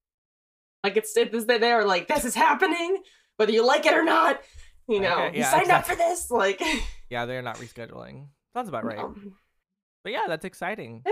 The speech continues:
Speaker 1: Thanks. Yeah, I'm excited about it. And, you know, I start my grad school program literally two days later and my new job and all that. So, you know, good stuff happening.
Speaker 2: Things are
Speaker 1: Exciting
Speaker 2: moving
Speaker 1: stuff.
Speaker 2: fast.
Speaker 1: Big changes. Yeah, big changes. But, you know,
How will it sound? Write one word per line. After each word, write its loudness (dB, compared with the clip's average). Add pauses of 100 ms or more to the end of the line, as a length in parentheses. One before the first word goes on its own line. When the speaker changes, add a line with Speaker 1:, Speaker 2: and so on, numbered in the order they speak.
(140)
Speaker 1:
Thanks. -6
Yeah, -2
I'm -2
excited -8
about -2
it. -6
And, -2
you 0
know, -4
I -4
start -8
my -6
grad -4
school -6
program -2
literally -4
two -12
days -2
later 0
and -6
my -6
new -6
job 0
and -4
all -4
that. -6
So, -4 (480)
you -2
know, 0 (140)
good -8
stuff -4
happening. -6
Speaker 2:
Things -20
are -8
Speaker 1:
Exciting -6
Speaker 2:
moving -10
Speaker 1:
stuff. 0
Speaker 2:
fast. -4
Speaker 1:
Big -8
changes. -4
Yeah, -4 (100)
big -6
changes. -8
But, -10
you -10
know, -10